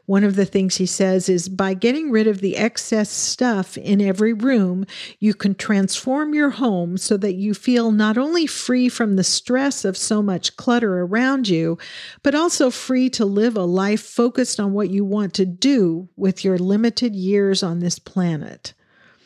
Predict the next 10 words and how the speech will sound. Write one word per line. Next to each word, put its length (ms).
So 160
I 100
love 340
that. 360
And 200
he, 180
and 220
then 100
he 100
says, 520